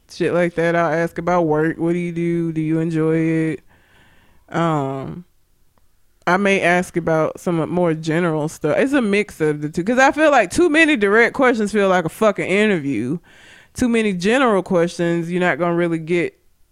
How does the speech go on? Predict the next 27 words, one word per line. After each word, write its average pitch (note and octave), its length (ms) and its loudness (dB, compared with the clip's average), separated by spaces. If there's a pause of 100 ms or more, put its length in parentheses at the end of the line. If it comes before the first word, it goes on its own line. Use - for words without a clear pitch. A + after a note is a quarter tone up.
(320)
to F#3+ 120 -2
some F3+ 240 -2
of E3+ 80 0
the D#3+ 80 -2
stuff E3+ 280 -2
that D#3+ 200 -2
you F#3 100 -2
may E3 160 0
wanna D3+ 260 0
know D3+ 240 0
by G3 160 0
being G#3 300 -2
too A#3+ 180 -2
general. G#3 420 0
So E3 220 -2
I D#3+ 160 2
try A3+ 240 0
to G3+ 80 2
do F#3 180 2
a D#3 60 0
mix E3+ 240 -2
of D3+ 140 -2
both E3 220 0
so D#3+ 80 -2
that D3+ 180 0
it's D3 180 -4
not, D#3 320 -2